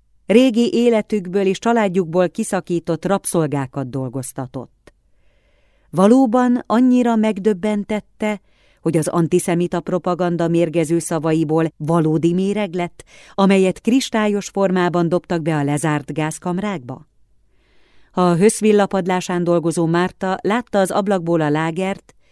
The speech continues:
és azt, ahogy a raptársaival bánnak,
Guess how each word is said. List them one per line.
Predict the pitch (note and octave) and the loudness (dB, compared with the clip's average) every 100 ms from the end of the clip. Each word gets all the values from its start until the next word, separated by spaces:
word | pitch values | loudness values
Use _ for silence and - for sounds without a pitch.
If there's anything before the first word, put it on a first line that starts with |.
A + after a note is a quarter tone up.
| _ _ _ - | _ _ _ -6
és | D#3 | -4
azt, | D3+ D#3+ - - | 0 -2 -4 -8
ahogy | C#3+ D3 D3 | -6 -4 -2
a | |
raptársaival | C#3+ D3+ D#3+ D3 - D3+ D3 D3 D3 | -4 -4 -4 -4 -2 -2 -2 -2 -2
bánnak, | C#3+ D3 D3 D#3+ - | -2 -2 -2 -4 -6